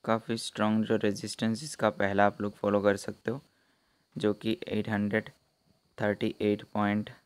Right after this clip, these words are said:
ज़ीरो फ़ाइव पे है। पहला रेजिस्टेंस का ब्रेकआउट आता है, अगला फॉलो कर सकते हो, एट हंड्रेड नाइंटी फ़ोर पॉइंट सेवेंटी पे है। सारे जो लेवल से आप लोग फॉलो करना, खास करके अगला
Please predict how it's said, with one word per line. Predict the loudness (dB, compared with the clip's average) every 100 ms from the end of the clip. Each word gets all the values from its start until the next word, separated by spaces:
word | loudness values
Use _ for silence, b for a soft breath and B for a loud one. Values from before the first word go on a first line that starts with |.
| _ _ _ _ _ _ _ _ _ _ -2
ज़ीरो | 2 2
फ़ाइव | 4 2 2
पे | 0
है। | -2
पहला | 0 2 4
रेजिस्टेंस | 2 0 -4 -2 -4 -4
का | -6
ब्रेकआउट | 0 0 2 0 2
आता | 2 0
है, | -4 -4 _ _ _ _ _ _ _ _ _ -8
अगला | -2 0 0
फॉलो | 2 2
कर | 2 0
सकते | -2 -2 0
हो, |
एट | 0
हंड्रेड | 2 2 0 0
नाइंटी | 0 0 -2 -4
फ़ोर | -6 _ -6 -4 -4
पॉइंट | -4 -4 -2
सेवेंटी | 0 0 -2 -2
पे | 0
है। | 0 -2 _ _ _ _ _ _ _ _ _ _ _ _ _ _ _ _ _ _ -4
सारे | 0 2
जो | 2
लेवल | 2 2 0
से | 0
आप | -2 0
लोग | -6
फॉलो | -4 -2 0
करना, | 0 -2 -2
खास | -2 -4 -4
करके | -4 -6 -2
अगला | -4 -2 -4